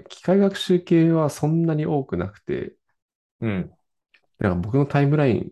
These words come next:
Speaker 1: Twitterのタイムラインとかも見てても、あんまり参加してる人は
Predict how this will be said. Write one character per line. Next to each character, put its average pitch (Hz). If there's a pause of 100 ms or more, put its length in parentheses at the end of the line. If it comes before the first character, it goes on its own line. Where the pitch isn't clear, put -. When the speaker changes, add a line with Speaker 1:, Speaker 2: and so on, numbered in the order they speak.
Speaker 1:
Twitter 117
の 110
タ 117
イ 113
ム 110
ラ 113
イ 107
ン 92
と -
か 73
も 58 (540)
見 110
て 104
て -
も、 -
あ 113
ん 131
ま 123
り 117
参 104
加 -
し -
て 95
る 104
人 -
は -